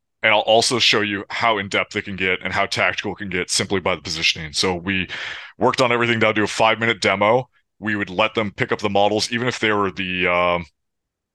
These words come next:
the, uh, excuse me, the display models, like the professionally painted ones that we photograph with, 'cause we trust people. We open up the whole booth to them. We talk about the lore, and they sit down for that five-minute demo, and they're convinced, man. And then they turn around. One of my homies is standing there with the starter box.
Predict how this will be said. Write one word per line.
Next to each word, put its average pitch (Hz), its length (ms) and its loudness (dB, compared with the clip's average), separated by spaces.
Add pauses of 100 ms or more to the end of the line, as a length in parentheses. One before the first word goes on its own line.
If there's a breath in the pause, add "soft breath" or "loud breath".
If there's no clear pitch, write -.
(320)
the, 90 260 -2
uh, 85 260 -2
excuse 87 280 -2
me, 98 40 -4
the 87 120 -10
display 98 360 -2
models, 104 380 0
like 98 100 -2
the - 60 -20
professionally 104 480 -2
painted 101 320 -4
ones 101 220 -2
that 101 80 -4
we 87 80 -10
photograph 98 580 0
with, 117 320 2
'cause 101 160 -4
we 87 80 -10
trust 117 320 2
people. 98 480 -2
We 87 400 -6
open 113 240 2
up 104 140 0
the 95 80 0
whole 101 120 2
booth 95 220 -2
to 101 100 -2
them. 95 80 -2
We 90 60 -4
talk 95 240 2
about 85 160 -2
the 98 60 -6
lore, 92 380 2 (440 loud breath)
and 85 80 -12
they 92 60 -2
sit - 160 -2
down 117 100 2
for 131 80 2
that 123 100 4
five-minute 131 320 2
demo, 139 240 2
and 107 80 0
they're 104 80 -2
convinced, 123 440 -2
man. 92 260 -2 (220)
And 90 100 -14
then 85 100 -12
they 87 120 -6
turn 107 200 -2
around. 98 520 0
One 107 120 0
of 101 60 -2
my 101 100 2
homies 110 300 2
is 95 80 -2
standing 104 240 0
there 101 80 0
with 98 80 -4
the - 60 -4
starter 110 260 2
box. 98 440 2